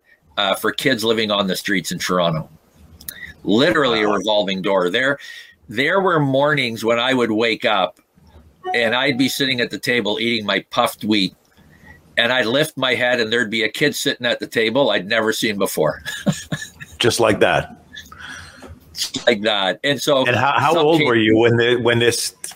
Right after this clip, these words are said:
Speaker 2: you know, when this group home thing started?
Speaker 1: I, I was born into it. My parents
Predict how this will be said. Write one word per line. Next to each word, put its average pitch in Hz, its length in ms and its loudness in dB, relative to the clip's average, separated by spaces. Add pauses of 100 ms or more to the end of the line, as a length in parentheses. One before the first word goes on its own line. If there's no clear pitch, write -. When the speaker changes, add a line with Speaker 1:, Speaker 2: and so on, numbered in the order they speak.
(100)
Speaker 2:
you 110 120 0
know, 98 360 2 (600)
when 113 160 2
this 107 180 2
group 123 240 2
home 107 220 2
thing 104 200 2
started? 110 460 0 (360)
Speaker 1:
I, 147 200 -2
I 175 40 2
was 180 180 0
born 135 300 0
into 95 220 -2
it. 78 120 -4
My 113 140 0
parents 139 400 -4